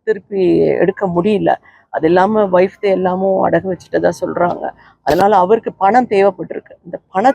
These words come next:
தேவைக்காக அந்த மாதிரி தனியா இருக்காங்க அப்படிங்கிறத பார்த்துட்டு உடனே போய் அவர் அந்த பின்பக்கமா இருக்கிற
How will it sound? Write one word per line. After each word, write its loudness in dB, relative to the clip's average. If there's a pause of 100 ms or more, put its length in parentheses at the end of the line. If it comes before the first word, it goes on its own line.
தேவைக்காக 2 (360)
அந்த -2
மாதிரி -2
தனியா 4 (160)
இருக்காங்க 2 (100)
அப்படிங்கிறத -2 (120)
பார்த்துட்டு -2 (440)
உடனே 4
போய் 2
அவர் 2
அந்த -4
பின்பக்கமா 2
இருக்கிற -2